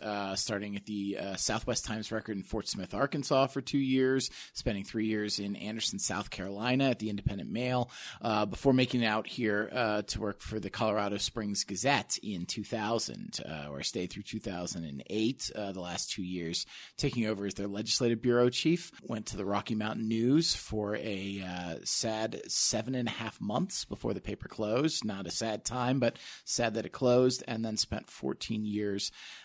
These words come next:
at the Denver Business Journal. So that's the, the, the high-level summary, um, but how I became a journalist is, is actually pretty simple. I love to write. I identified that early on in my high school career.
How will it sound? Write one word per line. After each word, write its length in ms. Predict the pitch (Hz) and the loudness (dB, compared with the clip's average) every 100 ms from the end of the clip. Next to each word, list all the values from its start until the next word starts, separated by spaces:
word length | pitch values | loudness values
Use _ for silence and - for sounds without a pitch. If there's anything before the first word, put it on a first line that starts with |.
| - | 2
at 180 | 127 131 | 2 4
the 60 | |
Denver 280 | 123 131 123 | 4 4 6
Business 360 | 123 139 127 - | 8 8 8 4
Journal. 260 | 101 80 | 2 0
So 120 | - | 4
that's 260 | 135 196 - | 10 10 10
the, 240 | 170 131 - | 6 6 6
the, 280 | 127 123 - | 2 2 2
the 300 | 135 120 113 | 4 4 4
high-level 680 | - 127 139 131 117 107 95 | 4 8 10 10 8 4 2
summary, 800 | - 104 107 101 101 80 85 - | 2 2 2 0 0 -2 -6 -6
um, 360 | 90 95 90 90 | -8 -8 -6 -6
but 160 | 78 | -4
how 280 | - 98 135 | -4 6 10
I 120 | 165 | 12
became 380 | 160 165 160 143 | 10 8 4 4
a 60 | 135 | 4
journalist 480 | 120 131 117 - 110 | 4 4 4 2 -2
is, 180 | 104 | -4
is 160 | - 98 | -4 -4
actually 280 | 87 - 107 | -4 -6 -6
pretty 180 | 107 101 | -6 -4
simple. 340 | 123 120 82 - - | -4 -4 -8 -12 -8
I 80 | 101 | 0
love 220 | 113 104 | 2 2
to 100 | 107 | 2
write. 320 | 104 69 - - 123 | 0 -2 -10 -10 -4
I 100 | 113 | -2
identified 520 | 107 110 104 107 104 | 0 -2 -2 -2 -2
that 220 | 101 104 - | -2 -4 -2
early 280 | 120 127 113 | 2 6 6
on 280 | 107 113 | 6 2
in 160 | - 104 | 0 -4
my 140 | 87 | -4
high 200 | 95 107 | -6 -2
school 260 | 113 - 139 | -2 2 2
career. 400 | - - 135 | 2 4 6